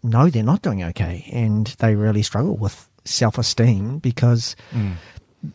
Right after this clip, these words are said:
Speaker 1: they're comparing themselves, their false identity, to everyone else's false identity.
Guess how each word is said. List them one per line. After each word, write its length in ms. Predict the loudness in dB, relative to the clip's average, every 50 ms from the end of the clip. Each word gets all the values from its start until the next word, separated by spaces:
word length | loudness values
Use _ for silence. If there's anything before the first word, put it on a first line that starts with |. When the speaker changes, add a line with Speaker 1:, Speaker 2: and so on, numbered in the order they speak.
| _ _ _
Speaker 1:
they're 160 | 0 2 2 2
comparing 520 | 2 2 2 4 4 4 4 6 6 6
themselves, 680 | 4 4 2 -2 -2 -4 -2 -2 -4 -4 -6 -10 -12 -6 -2
their 120 | -2 -2
false 300 | 0 4 4 4 4 4
identity, 520 | 0 0 0 0 -2 0 0 0 0 0 -2 -6 -14 _ -20 -20 -20 -20 -20 -12 _
to 200 | 0 2 2 4
everyone 240 | 4 2 2 4 4
else's 320 | 4 4 4 2 0 0
false 280 | 0 0 0 0 0 -2
identity. 600 | -4 -2 -2 -4 -6 -6 -8 -8 -8 -8 -10 -10